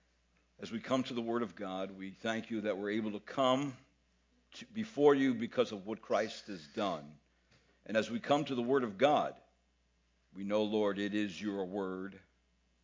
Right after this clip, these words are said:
It is authoritative. It's, it is everything we need for life and godliness. It is, Lord, what you have given us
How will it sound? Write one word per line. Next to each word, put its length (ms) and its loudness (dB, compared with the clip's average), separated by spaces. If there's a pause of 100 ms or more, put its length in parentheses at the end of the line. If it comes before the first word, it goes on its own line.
(300)
It 60 -12
is 220 -8
authoritative. 960 -4
It's, 200 -6 (200)
it 120 -2
is 240 -4
everything 680 0
we 120 -4
need 360 -8
for 160 -10
life 340 -4 (220)
and 120 -14
godliness. 720 -14
It 140 -2
is, 420 0 (380)
Lord, 460 0 (160)
what 200 4
you 140 2
have 320 0
given 300 2
us 480 -14